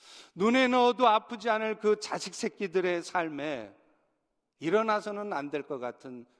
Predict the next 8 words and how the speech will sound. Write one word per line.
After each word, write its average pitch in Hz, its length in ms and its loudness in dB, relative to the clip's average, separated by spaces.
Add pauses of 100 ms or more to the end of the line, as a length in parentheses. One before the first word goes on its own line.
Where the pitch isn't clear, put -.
그런 196 300 -8
일들이 123 540 -12 (240)
일어나게 139 640 -8 (300)
되는 131 340 -14
것입니다. - 420 -20 (880)
그런데 135 300 -8
알고 117 280 -8
보면 107 520 -16